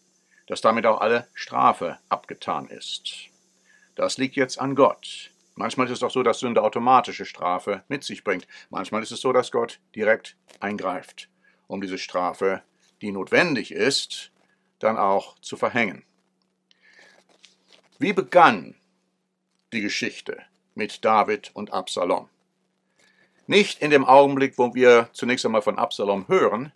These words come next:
sondern bereits vorher. Ich möchte hier auf die Stelle eingehen, die Ihnen allen bekannt sein dürfte, und zwar in zweiten Samuel, Kapitel elf. Es geht hier um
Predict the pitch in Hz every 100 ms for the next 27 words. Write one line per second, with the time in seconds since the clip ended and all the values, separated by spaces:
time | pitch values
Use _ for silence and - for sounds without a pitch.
0 | _ - 123 120 117 - 107 110 - 101
1 | 82 - - _ _ _ _ _ _ _
2 | - 160 165 143 151 143 131 123 - 123
3 | 127 113 120 113 117 101 104 104 90 95
4 | 101 95 92 - 123 - 104 98 95 131
5 | 139 151 156 156 _ _ _ _ _ _
6 | _ - - 117 113 - 123 117 - 110
7 | 107 107 107 101 101 104 98 _ _ _
8 | - - 104 107 - - - - - _
9 | _ _ _ _ _ _ _ _ - 123
10 | 139 131 156 165 139 131 131